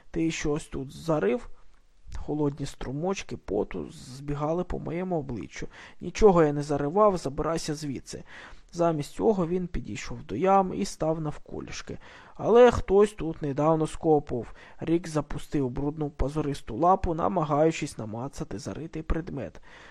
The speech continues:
Тут же поруч з ним з'явився пес, котрий, повискуючи і помахуючи хвостом, прийнявся допомагати хазяїну. Рікс нетерпляче відіпхнув його.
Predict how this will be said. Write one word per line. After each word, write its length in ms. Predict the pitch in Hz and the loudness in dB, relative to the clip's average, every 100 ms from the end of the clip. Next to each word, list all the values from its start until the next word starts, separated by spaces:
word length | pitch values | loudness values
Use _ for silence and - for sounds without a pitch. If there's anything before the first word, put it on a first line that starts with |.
| - - | -20 -6
Тут 220 | 190 185 | -2 -2
же 160 | 147 143 | 0 -4
поруч 440 | - 147 143 139 | -2 -4 -4 -8
з 80 | 147 | -6
ним 200 | 196 214 | -4 -4
з'явився 520 | 151 110 165 202 180 | -4 -4 -4 -2 -2
пес, 440 | - - 135 123 - - - | 0 0 -2 -4 -12 -20 -8
котрий, 340 | 165 160 151 135 | -4 -2 -2 -2
повискуючи 720 | 120 139 165 - 139 127 123 | -2 -2 -4 -4 -8 -6 -6
і 40 | |
помахуючи 720 | 120 147 160 151 - 127 160 | -4 -4 -6 -8 -8 -8 -8
хвостом, 560 | - 214 202 - 254 233 - - | -8 -4 -4 0 -2 -2 -10 -4
прийнявся 600 | - 147 180 196 175 - | 2 4 4 2 0 -2
допомагати 640 | 135 - 123 139 151 151 135 | -4 -2 -2 0 0 0 -2
хазяїну. 680 | - 151 147 113 69 62 - - - - - 120 | -4 -4 -2 -4 -6 -12 -18 -20 -20 -20 -16 -4
Рікс 440 | 147 214 - - | 0 0 -2 -10
нетерпляче 760 | 139 - 90 - 147 175 - 165 | -14 -10 -10 -4 0 0 0 -6
відіпхнув 680 | 175 156 165 - 147 139 131 | -6 -6 -2 -2 -2 -4 -4
його. 360 | 135 139 110 | -8 -6 -8